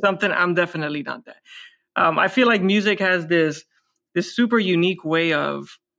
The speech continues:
putting you in, like, uh, the frame of mind that you want, right? So, you know, if I'm trying to relax or something, maybe I'll listen to, like,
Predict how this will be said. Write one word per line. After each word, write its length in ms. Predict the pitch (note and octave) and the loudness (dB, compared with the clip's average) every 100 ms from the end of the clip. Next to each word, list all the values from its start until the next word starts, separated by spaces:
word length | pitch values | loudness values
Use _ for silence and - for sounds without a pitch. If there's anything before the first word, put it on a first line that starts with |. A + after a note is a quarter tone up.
| _ _ _ _ | _ _ _ _
putting 340 | - G#3 G3+ F3+ | -2 0 0 0
you 500 | F3 E3+ D#3+ D#3 - - | 2 4 4 0 -4 -6
in, 200 | E3 D3+ | -4 -2
like, 280 | D3 C#3+ D3 | -4 -4 -8
uh, 80 | - | -8
the 100 | E3 | -10
frame 380 | D#3 - F#3 F3 | -6 -2 0 0
of 80 | D3+ | 0
mind 400 | D3+ D#3 D#3 C#3+ | 0 0 -2 -4
that 160 | C#3+ | -8
you 100 | D3+ | -8
want, 300 | D3 D3 C3 | -6 -8 -10
right? 300 | - D3+ D#3 - _ _ _ | -10 -8 -8 -14 _ _ _
So, 800 | - F3 E3 D#3 D#3 D3+ D3 D3 _ _ _ - | -6 0 2 4 2 0 -2 -8 _ _ _ -4
you 100 | A#3 | 0
know, 180 | E3 D3 | 0 0
if 160 | F3 G3 | 0 2
I'm 120 | G#3 | 2
trying 360 | A3+ G#3+ G#3 | 2 2 4
to 60 | G3 | 2
relax 680 | F3+ F3 F3 E3+ F3 F3+ F3+ | 2 2 2 2 0 -2 -4
or 60 | |
something, 340 | D#3+ E3+ D3+ D3+ | -2 -2 -2 -2
maybe 240 | D#3 D#3+ | 0 0
I'll 120 | D3+ | 0
listen 300 | D3+ D#3+ E3 D3 | 0 -2 -4 -8
to, 120 | D3+ | -6
like, 340 | C#3 C3+ A#3 | -6 -8 -12